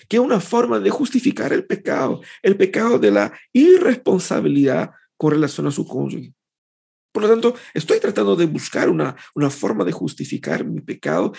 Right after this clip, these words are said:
¿Está mi matrimonio también basado en una búsqueda egoísta de placer natural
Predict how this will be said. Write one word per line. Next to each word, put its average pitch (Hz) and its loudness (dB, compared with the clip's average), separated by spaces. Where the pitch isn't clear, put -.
¿Está - -6
mi 339 2
matrimonio 151 -4
también 143 -6
basado 151 -6
en 160 2
una 160 0
búsqueda 151 -2
egoísta 127 0
de - -6
placer - -6
natural 135 -6